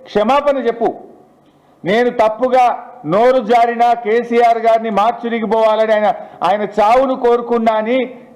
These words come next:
జాతిపిత అయిన కేసీఆర్కు క్షమాపణ చెప్పు." ఏమన్నా ఆయన పెద్ద మనసుతో నిన్ను క్షమిస్తాడు, ప్రజలు క్షమిస్తారు నిన్ను. ఇలా కేసీఆర్ అంటే ఒక వ్యక్తి కాదు, తెలంగాణ రాష్ట్రాన్ని సాధించిన నాలుగు కోట్ల ప్రజల కలలను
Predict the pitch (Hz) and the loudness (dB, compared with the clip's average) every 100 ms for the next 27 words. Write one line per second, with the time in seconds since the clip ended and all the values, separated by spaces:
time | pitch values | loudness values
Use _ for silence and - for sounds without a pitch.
0 | - 113 170 208 233 247 233 233 233 220 | -20 0 2 2 0 -2 -6 0 0 2
1 | 220 - 202 226 226 220 208 208 190 - | -4 0 0 0 0 0 0 -4 -8 -6
2 | 196 190 240 262 254 220 226 226 220 185 | -2 2 2 0 -2 -2 -4 0 0 0
3 | - - - - 165 202 208 208 185 160 | -4 -20 -18 -2 0 2 0 2 0 -2
4 | - - 143 175 185 175 165 214 196 185 | -14 -10 -2 -2 0 -2 0 -2 -2 -4
5 | 202 185 160 - - - - _ _ _ | 0 0 0 -6 -20 -20 -20 _ _ _
6 | _ _ _ _ 147 160 160 165 170 170 | _ _ _ _ -6 -6 -2 -2 -2 -6
7 | 143 117 - _ _ 151 160 202 196 165 | -8 -8 -20 _ _ -2 -2 -6 -4 -6
8 | 165 160 170 139 127 104 - _ _ _ | -6 -4 -4 -4 -12 -12 -20 _ _ _
9 | _ _ _ 147 160 160 185 226 240 233 | _ _ _ -2 -2 -2 0 0 2 2
10 | 233 226 226 214 226 247 247 247 233 - | 0 -2 -2 -2 -2 -2 2 2 0 -8
11 | - - - _ _ _ _ _ _ _ | -18 -20 -20 _ _ _ _ _ _ _
12 | 170 202 247 247 240 240 220 226 226 240 | 0 2 2 2 2 4 2 0 2 0
13 | 240 226 226 233 247 226 240 226 214 240 | 0 0 0 0 -2 -2 0 2 2 0
14 | 240 233 247 240 240 240 226 233 247 240 | 0 0 -2 0 -2 2 0 2 0 0
15 | 226 247 254 254 226 - | 0 0 0 0 -2 -4